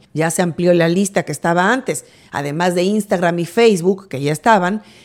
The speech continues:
permiten también TikTok y canal de WhatsApp, si tuvieras.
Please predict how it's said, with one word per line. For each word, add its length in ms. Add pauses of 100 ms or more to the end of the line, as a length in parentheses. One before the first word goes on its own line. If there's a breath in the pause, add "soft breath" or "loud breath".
permiten 540
también 400
TikTok 560
y 40
canal 360
de 80
WhatsApp, 540
si 140
tuvieras. 640